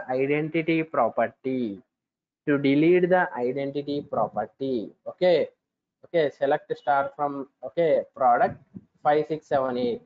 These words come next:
To delete the identity property, ఇక్కడ ఐడెంటిటీ ప్రాపర్టీ అనేది డిలీట్ అవ్వలే. So you need to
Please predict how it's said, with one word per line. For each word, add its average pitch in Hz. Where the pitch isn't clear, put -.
To 175
delete 175
the 196
identity 143
property, 120
ఇక్కడ 151
ఐడెంటిటీ 175
ప్రాపర్టీ 160
అనేది 165
డిలీట్ 165
అవ్వలే. 143
So 170
you 170
need 175
to 170